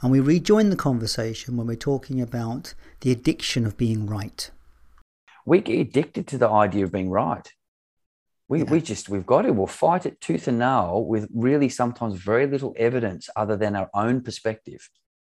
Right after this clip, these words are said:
Speaker 1: Yeah.
Speaker 2: To the death until that last week, or, you know, depending on how, how your rapid decline in before we say you see your maker is. And all of a sudden people realize that that thing they've held on to that entire time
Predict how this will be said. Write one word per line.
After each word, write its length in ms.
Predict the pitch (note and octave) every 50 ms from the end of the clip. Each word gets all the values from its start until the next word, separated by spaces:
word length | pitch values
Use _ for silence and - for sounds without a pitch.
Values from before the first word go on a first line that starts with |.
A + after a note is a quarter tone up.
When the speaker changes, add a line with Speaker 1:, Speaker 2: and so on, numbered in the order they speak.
| _ _
Speaker 1:
Yeah. 180 | - A2 G#2 - - _ _ _ _ _ _ _
Speaker 2:
To 120 | - D#3+
the 120 | D#3 D3 B2+
death 340 | A2+ - A#2 A2 F#2+ - -
until 360 | G#2 G#2 F#2+ - C#3 C3+ B2+
that 240 | A2+ A2 G#2 - G2+
last 440 | A2 A2+ A#2+ B2+ B2 - - - _ _ _ _ _ - - - _ _ _ _ _ _
week, 400 | - G2 A#2 A2 F2+ - - - - _ _ -
or, 260 | F#2+ F#2 F#2 F#2 G2
you 100 | G2 G2+
know, 260 | G2+ G2+ G2+ G2 G2
depending 440 | F#2 G2 F2+ F2 A2+ A2 A2 G#2+ G#2
on 120 | G2+ F#2+
how, 220 | F2+ G#2+ G#2 G#2 F#2+
how 180 | F2+ G2 G2+ G2
your 160 | G2 F#2+ F#2+
rapid 320 | F2+ G2 G#2 G2+ - - F2+
decline 480 | F2+ F2 - - F#2+ F#2+ G2+ G2+ G2
in 140 | F#2+ F2+ E2+
before 280 | D#2 F#2+ - - G2 F#2+
we 120 | F#2+ F2+
say 220 | E2 - G2 G2 F#2
you 140 | F2 - F2+
see 180 | - - G#2
your 120 | G2 F#2 F2
maker 480 | F2 F#2+ G#2+ B2+ C3+ - - E2+ E2
is. 220 | D#2 D#2+ D#2 - - _ _ - - - - _ -
And 100 | G2 F#2
all 80 | G2+
of 60 | A#2 A2+
a 40 | G#2+
sudden 260 | - A#2+ G#2 G2+ F#2+
people 260 | G2 G#2 - - F#2+
realize 440 | F#2 G2 G#2+ A#2 G#2+ F#2 F2+ D#2+ -
that 100 | E2+ -
that 180 | - F2+ - -
thing 160 | - G2+ G#2+
they've 140 | G#2 F#2+ F2+
held 220 | - G2 F#2+ F#2 F2+
on 160 | F#2 G2+ G2+
to 160 | - - F2+ D#2+
that 140 | E2+ D#2+ -
entire 340 | F2+ E2+ - A2 A2+ A#2 A2+
time 420 | A2 - G#2+ A2 G#2+ F#2+ D#2 -